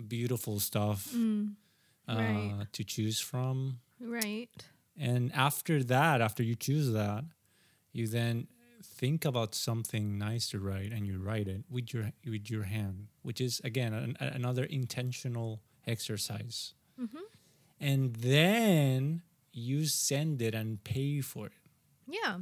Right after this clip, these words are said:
Speaker 1: Compared to just opening your email app or your chat app and just texting something.
Speaker 2: Yeah, that's what I'm saying. It's
Speaker 1: Yeah.
Speaker 2: l-, much less convenient than the way that we are used to communicating at such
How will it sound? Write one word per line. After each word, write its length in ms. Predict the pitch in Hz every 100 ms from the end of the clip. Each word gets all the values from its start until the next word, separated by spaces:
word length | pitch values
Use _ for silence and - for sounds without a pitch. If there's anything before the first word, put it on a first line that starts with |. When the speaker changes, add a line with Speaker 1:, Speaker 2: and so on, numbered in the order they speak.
| 165 - -
Speaker 1:
Compared 520 | 185 175 156 190 190
to 120 | -
just 520 | 151 151 156 139 - - _ -
opening 380 | 139 156 156 151
your 140 | 139 -
email 520 | 143 139 123 120 123 -
app 300 | 110 110 - -
or 300 | 120 110 107
your 260 | 110 107 101 -
chat 360 | - 113 113
app 300 | 123 104 98 98 _ _ _ -
and 120 | 110
just 400 | 104 104 - -
texting 600 | - 113 - - - 101 95
something. 560 | - 98 92 92 104 208
Speaker 2:
Yeah, 300 | 240 294 240
that's 220 | 226 -
what 100 | 226
I'm 180 | 196 202
saying. 500 | - 220 185 180 180
It's 160 | 202 101
Speaker 1:
Yeah. 140 | 95
Speaker 2:
l-, 180 | 208 196
much 320 | 202 202 202 -
less 180 | 202
convenient 720 | - 208 196 190 220 175 185 190
than 180 | 175 185
the 80 |
way 200 | 185 190 190
that 220 | 196 220
we 320 | 214 208 202 - - - -
are 100 | 196
used 300 | 196 202 -
to 60 | 208
communicating 1000 | - 202 196 196 208 190 196 196 190 190
at 220 | 190 -
such 440 | - 190 - -